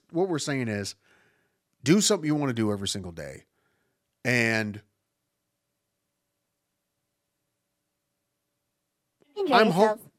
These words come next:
Speaker 1: Oh, okay.
Speaker 2: <laughs> Sorry, go ahead. Apologies. <laughs>
Speaker 1: Dramatic effect. Those, that's dramatic pausing, Sage.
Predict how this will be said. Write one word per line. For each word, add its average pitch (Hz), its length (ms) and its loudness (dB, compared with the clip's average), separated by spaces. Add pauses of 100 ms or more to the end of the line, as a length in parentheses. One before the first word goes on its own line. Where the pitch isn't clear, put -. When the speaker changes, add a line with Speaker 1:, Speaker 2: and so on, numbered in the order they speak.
(420)
Speaker 1:
Oh, 180 220 -4 (220)
okay. 127 200 -6
Speaker 2:
<laughs> 135 40 -6
Sorry, 262 220 -2
go 262 120 -4
ahead. 240 180 -2
Apologies. 220 540 -6 (1600)
<laughs> - 80 -6 (800)
Speaker 1:
Dramatic 180 500 10
effect. 135 540 4 (120)
Those, 180 260 8
that's 208 260 8
dramatic 175 520 4
pausing, 135 580 2 (180)
Sage. 110 480 0